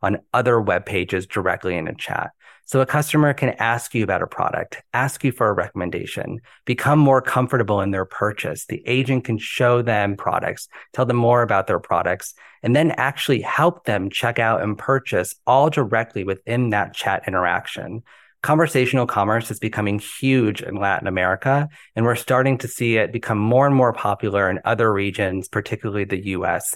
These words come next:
as well. There are a few things that C X leaders can do to set up their departments for success in leveraging these more immersive technologies. The first is just to identify which immersive technologies make sense for your organization.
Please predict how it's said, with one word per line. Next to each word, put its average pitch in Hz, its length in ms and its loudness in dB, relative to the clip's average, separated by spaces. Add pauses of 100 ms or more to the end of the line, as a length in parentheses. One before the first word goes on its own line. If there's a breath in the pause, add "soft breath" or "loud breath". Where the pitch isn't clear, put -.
(140 soft breath)
as - 220 -10
well. 82 460 -2 (340 soft breath)
There 123 380 0
are 165 240 4
a 196 40 0
few 131 300 2
things 120 380 0
that 110 80 -4
C - 180 -4
X 107 160 -4
leaders 101 240 -2
can 101 280 -2
do 101 160 0
to 110 80 -4
set - 240 -2
up 98 200 -4
their 95 260 0
departments 107 600 -2
for 107 140 -2
success 101 460 -4
in 101 200 -2
leveraging 110 480 0
these 135 160 0
more 139 180 4
immersive 135 360 0
technologies. 135 800 2 (440 soft breath)
The 131 100 -2
first 185 300 2
is 196 80 0
just - 220 0
to 131 100 2
identify 104 540 2
which 107 360 0
immersive 113 460 -2
technologies 92 720 0
make 120 240 0
sense 101 320 -2
for 101 100 -4
your 95 220 -2
organization. 98 840 -6